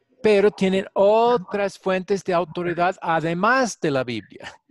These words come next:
que son la tradición y los dictámenes del Papa. Eso los católicos tienen que creer o deben creer según la Iglesia, además de la Biblia. Y si hay una diferencia entre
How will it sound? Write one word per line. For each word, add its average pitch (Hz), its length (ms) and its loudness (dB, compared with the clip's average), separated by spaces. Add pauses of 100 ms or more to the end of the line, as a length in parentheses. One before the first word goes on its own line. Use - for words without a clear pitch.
(280)
que 143 80 -8
son 151 200 -8
la 156 140 0
tradición 147 720 -6 (240)
y 143 140 -4
los 143 180 -2
dictámenes 143 720 -6 (220)
del 117 180 -10
Papa. - 500 -4 (840)
Eso 175 680 -4 (100)
los 143 300 -8
católicos 139 600 -8
tienen 135 280 -10
que 139 160 -8
creer 117 340 -4
o 156 80 -4
deben 127 360 -6
creer 117 280 -6
según 127 380 -14
la 127 120 -10
Iglesia, 123 800 -12 (400)
además 160 800 -2
de 147 120 -4
la 156 100 -4
Biblia. 202 320 -4
Y 156 120 0
si 175 240 -2
hay 170 140 2
una 214 240 -6
diferencia 180 800 -2
entre 147 420 -6